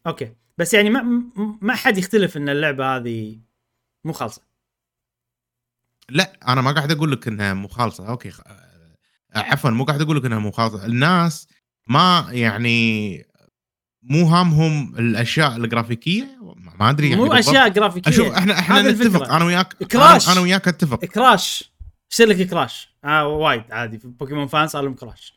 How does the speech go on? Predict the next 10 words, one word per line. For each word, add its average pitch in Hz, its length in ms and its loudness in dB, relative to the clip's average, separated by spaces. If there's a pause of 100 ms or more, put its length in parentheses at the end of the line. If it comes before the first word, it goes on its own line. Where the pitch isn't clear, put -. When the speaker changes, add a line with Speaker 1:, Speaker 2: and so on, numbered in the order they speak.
(920)
Speaker 2:
إيه. 180 340 -4
Speaker 1:
ال-، 180 260 -10 (280)
يعني، 147 480 -2 (2250)
ما، 170 480 -4
ما 180 140 -2
أدري. 120 180 -8 (100)
أحس - 320 -8
إن، 160 160 -6
أحس 156 680 -4
إن 165 200 -6